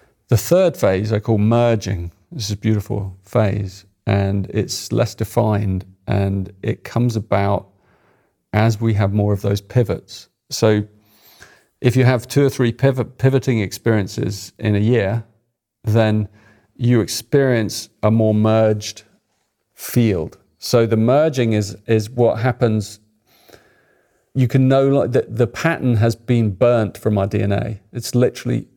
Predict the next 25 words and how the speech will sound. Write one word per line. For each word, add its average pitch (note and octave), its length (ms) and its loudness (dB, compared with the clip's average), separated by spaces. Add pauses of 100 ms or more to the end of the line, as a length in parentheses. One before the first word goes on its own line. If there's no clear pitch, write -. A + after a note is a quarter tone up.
it's, A2 180 -6 (240)
a A#2 160 2
pattern A2 400 -2
has G#2+ 160 2
been A2 280 0
burnt G#2 440 0
white A2 340 0
hot - 400 -2 (320)
out A#2 280 0
of G2+ 80 0
our G2+ 100 0
D G2+ 140 -2
N G2 120 -2
A, - 240 -6 (200)
like - 160 -2
a, G#2+ 420 -4
a A2 60 -2
shadow G#2 340 0
pattern, G2 340 -6
a G#2+ 40 0
victim G#2 440 -4
pattern - 400 -8 (500)
has, A#2+ 380 0
has G#2 180 2
gone, G2+ 440 0